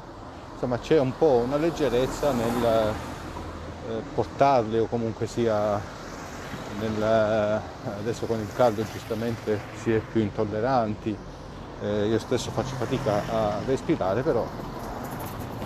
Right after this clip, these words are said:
eh, bisogna, bisogna pensare che siamo solo nella fase due e non ne siamo usciti ancora dal coronavirus. Eh,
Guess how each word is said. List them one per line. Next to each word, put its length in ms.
eh, 80
bisogna, 420
bisogna 540
pensare 560
che 100
siamo 320
solo 300
nella 180
fase 320
due 160
e 40
non 100
ne 80
siamo 240
usciti 340
ancora 300
dal 160
coronavirus. 680
Eh, 680